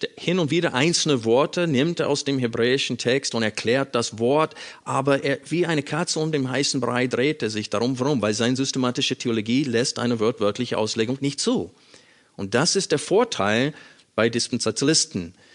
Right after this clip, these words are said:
Die legen auch das Alte Testament zur Zeit der Verfassung aus, wie es zu der Zeit hätte verstanden werden können, so verstehen sie es auch. Und wenn es zitiert wird im Neuen Testament, dann versuchen sie auch, den, äh, Schreiber im Neuen Testament so zu verstehen,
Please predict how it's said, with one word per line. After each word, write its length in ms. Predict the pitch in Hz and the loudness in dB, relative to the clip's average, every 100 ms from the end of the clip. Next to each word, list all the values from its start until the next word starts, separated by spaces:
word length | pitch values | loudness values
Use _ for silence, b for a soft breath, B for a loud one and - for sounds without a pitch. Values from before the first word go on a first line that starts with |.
| b b b - | b b b -4
Die 80 | 113 | 0
legen 360 | 110 117 139 120 | 4 4 2 2
auch 220 | 123 139 | 0 2
das 160 | 143 | 0
Alte 340 | - 131 165 120 | 0 0 0 -2
Testament 800 | - 92 - 98 98 120 - b b b | -2 -4 -4 -2 0 -2 -4 b b b
zur 220 | - 135 | -4 -2
Zeit 300 | - 120 175 | 2 2 2
der 60 | 165 | 0
Verfassung 600 | 139 135 135 - 104 62 | 0 0 0 0 -2 -4
aus, 300 | 87 90 107 | -6 -6 0
wie 180 | 127 | 2
es 120 | 135 - | 2 0
zu 140 | 123 | 0
der 260 | 107 139 180 | 2 2 0
Zeit 380 | - 139 135 | 0 0 2
hätte 180 | 139 135 | 0 -2
verstanden 520 | 131 120 - 151 139 | -4 -4 -2 0 0
werden 260 | 98 92 90 | -2 -4 -6
können, 360 | - 90 107 143 B B B | -8 -6 -6 -8 B B B
so 200 | 101 117 | 0 2
verstehen 480 | 143 143 - 107 107 | 2 0 0 0 0
sie 120 | 104 | -2
es 180 | 107 - | -4 -4
auch. 320 | 120 98 - _ _ _ _ _ _ _ _ _ _ _ _ _ | -2 -2 -4 _ _ _ _ _ _ _ _ _ _ _ _ _
Und 200 | 123 123 | 0 2
wenn 100 | 127 | 4
es 180 | 120 - | 2 0
zitiert 400 | 123 - 135 131 | -4 0 0 2
wird 180 | 113 110 | 0 0
im 60 | |
Neuen 240 | 98 95 95 | -2 -2 -2
Testament, 600 | 101 - 101 127 - - | -4 -2 -2 -2 -4 -4
dann 160 | 107 | -4
versuchen 480 | 110 110 104 104 110 | -4 -4 -4 -4 -4
sie 220 | 107 113 | -4 -4
auch, 280 | 95 95 104 B B - | -2 -2 -2 B B -2
den, 240 | 110 107 - _ - | 0 0 -8 _ -10
äh, 280 | 101 92 | -8 -6
Schreiber 400 | 87 101 107 131 | -4 0 2 2
im 60 | 117 | 2
Neuen 220 | 107 147 | 2 0
Testament 420 | 147 104 110 117 | 0 -2 -2 -2
so 220 | 117 120 170 | 0 0 2
zu 160 | - | 0
verstehen, 600 | - 131 - 139 123 131 | -2 -2 2 2 4 0